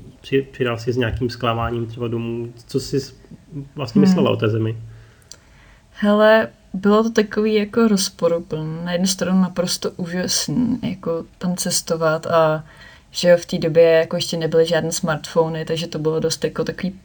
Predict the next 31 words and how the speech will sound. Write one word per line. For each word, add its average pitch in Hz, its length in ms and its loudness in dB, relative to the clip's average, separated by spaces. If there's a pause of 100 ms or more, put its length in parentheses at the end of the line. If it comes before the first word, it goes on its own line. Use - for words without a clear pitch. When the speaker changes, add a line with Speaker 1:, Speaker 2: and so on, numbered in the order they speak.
(180)
Speaker 2:
pankáčský. 151 720 -4
Já 143 100 0
jsem 175 120 -4
si - 120 -2
nakreslila 151 460 -4
mapičku 151 540 0
a 160 60 4
podle 160 260 0
té - 120 2
<laughs> - 0 -
jsem 247 380 10
se - 280 2
tam 214 220 6
pohybovala 185 840 8
a 190 80 4 (480)
svoji 190 600 4 (100)
základní 180 460 4
japonštinu 185 500 0
jsem 190 140 2
se 190 140 0
hezky 190 240 0
doptala 180 400 -2
na 180 80 0
nějaké - 340 -4
otázky - 480 -4
a 185 40 -6
tak, - 260 -6
takže 196 260 -8
jako - 260 -6 (140)
to 190 100 -6
bylo, 185 360 -2